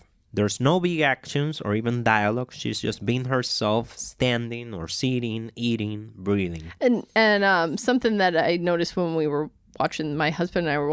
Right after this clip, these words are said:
Speaker 2: watching the film, or he pointed out to me, is that there's not a lot of music even in that first half of the film.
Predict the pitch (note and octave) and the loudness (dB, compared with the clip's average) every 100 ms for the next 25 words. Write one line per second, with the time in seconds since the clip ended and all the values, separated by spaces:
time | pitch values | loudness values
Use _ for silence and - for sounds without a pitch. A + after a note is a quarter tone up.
0 | D#3+ - - E3 - D#3+ D3+ C#3 C#3 - | 0 -2 -6 -6 -4 -4 -2 -2 -2 -2
1 | - G3 F3 E3 D3+ E3+ D4 - F3+ D#3+ | -4 -2 -2 0 2 2 2 2 2 2
2 | D3+ - F3+ A3 G3 F3 D3 D#3 A3+ C4+ | -2 -2 0 2 4 4 2 2 2 2
3 | F3 - E3 D#3+ D3+ - E3 D#3 D3+ - | -2 -6 -4 -2 -2 0 0 2 -2 -6
4 | - - - F3+ - F3 E3 - F#3 G3 | -14 -6 0 0 2 0 0 2 2 2
5 | G3+ F#3 F3+ E3 - B3 G#3 D#3 | 0 -4 -4 -4 2 2 4 2